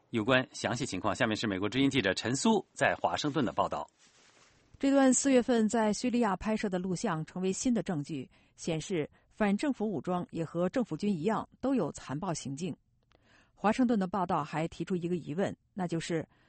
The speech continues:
Speaker 2: 美国对叙利亚军事干预是否会使伊斯兰激进势力趁机做大。《纽约时报》的这篇报道附有几天前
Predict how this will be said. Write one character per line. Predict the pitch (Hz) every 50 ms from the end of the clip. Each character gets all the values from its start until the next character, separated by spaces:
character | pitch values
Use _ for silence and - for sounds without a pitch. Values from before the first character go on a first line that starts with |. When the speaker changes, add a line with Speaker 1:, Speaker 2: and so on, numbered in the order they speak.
| _ _ _
Speaker 2:
美 | - 196 202 190
国 | 185 - 247
对 | 269 - 277 240 202
叙 | 185 - - 247
利 | 196 220
亚 | 214 190 165 156
军 | - - 190 180
事 | 185
干 | 170 170 170 170
预 | 170 160 143 135 - _ _ _ _
是 | - - - 302 277
否 | - 190 160
会 | 151 - - -
使 | - - 170 143 147 156
伊 | 175 226
斯 | 226 - 240
兰 | 202 160 151 156 165
激 | - - 247
进 | 220 226 196
势 | 147 - - 185 160
力 | 160 156 135 - -
趁 | - - 262 185 147
机 | - - 190 190
做 | 196 - 156 123
大。 | - 165 143 - _ _ _ _ _ _ _ _ _ _ _ _ _ _ _ _ _
《纽 | - 202 208
约 | 233 247
时 | 247 - -
报》 | 180 208 202 180
的 | 175 170
这 | - 165
篇 | - - - 170
报 | - 180 156
道 | 151 175 160 113 -
附 | 160 - - 220
有 | 196 170 170 170
几 | 170 - - 156
天 | - 220 214
前 | 208 - 185 143 139 147 165